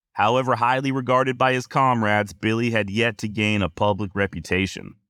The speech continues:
Yet the five-day battle gave Billy a baptism of fire far more searing than any in his earlier experience. Trapped in a predicament that seemed hopelessly fatal, he had kept his head, risen in a position of leadership, plotted an escape,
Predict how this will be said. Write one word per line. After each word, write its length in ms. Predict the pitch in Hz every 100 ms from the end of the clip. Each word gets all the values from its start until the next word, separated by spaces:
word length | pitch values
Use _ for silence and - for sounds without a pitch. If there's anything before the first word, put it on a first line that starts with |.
| _ _
Yet 240 | 85 120
the 80 | -
five-day 480 | 104 135 131 123 139
battle 460 | 113 131 120 117 120
gave 340 | 113 110 95
Billy 300 | 113 107 104
a 80 | 101
baptism 600 | 113 104 104 110 92 92
of 120 | 87
fire 440 | - 120 101 95
far 500 | 92 - 104 117 123
more 260 | 127 127 131
searing 580 | - 139 117 110 110 107
than 120 | 95
any 440 | 98 113 107 104
in 60 | 101
his 180 | 92 90
earlier 380 | 101 98 87 80
experience. 840 | - - 107 90 78 - _ _ _ _ _ _
Trapped 320 | - 101 101 110
in 100 | 101
a 60 |
predicament 580 | 107 101 113 104 120 107
that 80 | 92
seemed 280 | - 113 101
hopelessly 460 | 113 - 107 104
fatal, 520 | 101 143 139 139 151 - _
he 80 | 101
had 140 | 101
kept 240 | - 123 107
his 140 | 101
head, 300 | 123 107 73 - _ -
risen 360 | 95 104 107
in 140 | 104 98
a 60 |
position 440 | 95 101 113 - 107
of 100 | 113
leadership, 540 | 135 131 - 131 131 -
plotted 420 | 120 113 113 110
an 100 | 104
escape, 520 | 95 - 143 135 139